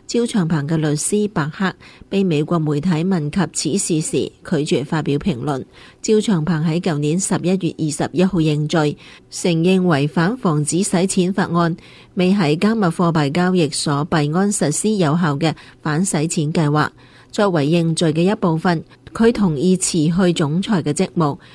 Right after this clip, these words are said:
並支付五千萬美元嘅罰款。聯邦量刑指南建議，趙長鵬嘅最高刑期係十八個月，但檢方喺十一月二十四號提交嘅文件表明，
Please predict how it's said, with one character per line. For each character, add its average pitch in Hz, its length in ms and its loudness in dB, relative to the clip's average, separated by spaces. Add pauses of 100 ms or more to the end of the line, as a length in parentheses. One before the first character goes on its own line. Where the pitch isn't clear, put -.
(120)
並 185 220 2
支 247 180 4
付 185 320 -2
五 151 140 -2
千 262 260 0
萬 165 160 0
美 147 160 0
元 143 180 0
嘅 151 120 0
罰 147 180 -2
款。 151 340 0 (420)
聯 175 260 2
邦 254 280 0
量 175 240 2
刑 147 240 2
指 147 200 -2
南 180 260 0
建 160 220 0
議， 147 280 0 (280)
趙 220 200 2
長 165 280 0
鵬 143 240 0
嘅 151 100 0
最 151 220 2
高 175 200 2
刑 143 240 0
期 165 140 0
係 143 240 0
十 151 220 -4
八 151 200 -2
個 147 160 -2
月， 139 220 -2 (400)
但 185 220 0
檢 156 200 0
方 247 240 -4
喺 214 160 -2
十 214 220 -4
一 190 220 0
月 156 120 -2
二 147 80 -4
十 143 240 -6
四 170 220 0
號 151 160 0
提 165 240 -2
交 170 180 -2
嘅 160 160 -2
文 143 220 -4
件 147 240 0
表 151 180 0
明， 160 200 0